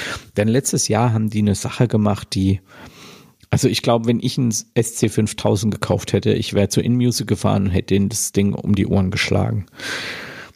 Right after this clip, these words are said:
Die haben ja letztes Jahr eine Aktion gemacht, sicherlich ist das nicht an euch vorbeigegangen, wir haben ja auch drüber berichtet.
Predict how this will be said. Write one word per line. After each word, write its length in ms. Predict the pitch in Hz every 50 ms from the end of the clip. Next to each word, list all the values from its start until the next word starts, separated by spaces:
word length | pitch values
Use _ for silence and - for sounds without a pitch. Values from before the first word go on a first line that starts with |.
| _ -
Die 100 | - 208
haben 120 | - 180 214
ja 80 | 208
letztes 360 | 170 147 175 175 - 165 - -
Jahr 240 | 147 139 151 160
eine 180 | 160 147 127 -
Aktion 360 | - - - - 131 135 151
gemacht, 320 | 156 143 143 139 - - -
sicherlich 420 | - - 120 - 127 120 113 -
ist 160 | 123 - -
das 120 | 113 98 107
nicht 200 | 139 139 - 135
an 80 | 110
euch 220 | 110 110 107 - -
vorbeigegangen, 1160 | 107 98 101 95 107 120 127 123 - - - 107 104 - - - - 123 117 120 117 120 110
wir 120 | 98 80
haben 120 | 90 107 117
ja 100 | 117 107
auch 120 | 107 -
drüber 280 | - - 120 104 101 98
berichtet. 600 | 110 101 113 117 - - - 131 127 - -